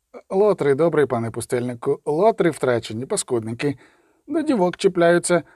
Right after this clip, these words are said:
а як хлопці проти них голос підняли, то забили тих, пане добрий, без жалю, на смерть». «Людей убили?» «Двох, Солтиса і ще одного. І, і є воно на таких ото, пане добрий, гультіїв кара, яка».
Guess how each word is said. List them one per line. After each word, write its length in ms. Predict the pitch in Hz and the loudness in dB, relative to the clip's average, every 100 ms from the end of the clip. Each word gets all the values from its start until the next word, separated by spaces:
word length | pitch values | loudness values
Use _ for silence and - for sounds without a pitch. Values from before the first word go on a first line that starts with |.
| _ - - | _ -16 -8
а 80 | |
як 180 | 170 185 | -6 -6
хлопці 480 | - 208 262 226 156 | -4 -4 -4 -2 -4
проти 280 | 139 143 147 | -2 -4 -2
них 180 | 151 139 | -4 -2
голос 320 | 180 127 117 | 0 0 -2
підняли, 520 | - 131 143 139 135 _ - | -8 -8 -4 -2 -4 _ -8
то 120 | 233 | -2
забили 440 | 226 226 302 202 | 0 2 4 2
тих, 220 | - 127 | 2 -4
пане 320 | - 139 131 131 | -4 -6 -4 -2
добрий, 360 | 135 131 139 - | 0 0 -2 -6
без 260 | - 196 156 | -2 -2 0
жалю, 440 | 165 165 196 123 _ | -4 0 0 0 _
на 140 | - 220 | -8 -6
смерть». 480 | - 185 208 - - _ _ _ _ _ _ _ - | -4 -4 -4 -6 -16 _ _ _ _ _ _ _ -6
«Людей 580 | 123 131 123 101 196 269 | 2 4 4 2 2 0
убили?» 440 | 294 311 190 113 - - _ _ _ _ _ _ - | -2 -6 -6 -6 -10 -14 _ _ _ _ _ _ -18
«Двох, 600 | 302 226 143 135 202 - _ _ - | -10 -2 2 2 -2 -8 _ _ -16
Солтиса 640 | - 240 240 220 143 - | -4 2 2 2 -6 -4
і 260 | 147 - 202 | -6 -6 -6
ще 200 | 180 190 | 0 0
одного. 480 | 131 117 123 123 117 - _ _ | 0 -2 -4 -2 -4 -8 _ _
І, 120 | 208 - | -14 -10
і 100 | 180 | -2
є 140 | 185 202 | 2 2
воно 280 | 165 151 | 2 -2
на 280 | 147 139 151 | -4 -6 -6
таких 400 | 151 160 190 175 | -4 -4 0 0
ото, 240 | 151 165 147 | -2 -4 -2
пане 300 | 156 147 143 | -2 -2 -2
добрий, 380 | 160 151 160 | -2 0 0
гультіїв 560 | 165 139 175 160 156 156 | -2 -4 -4 -2 -4 -4
кара, 340 | - 202 135 | -2 2 2
яка». 320 | 120 123 156 | 2 0 -2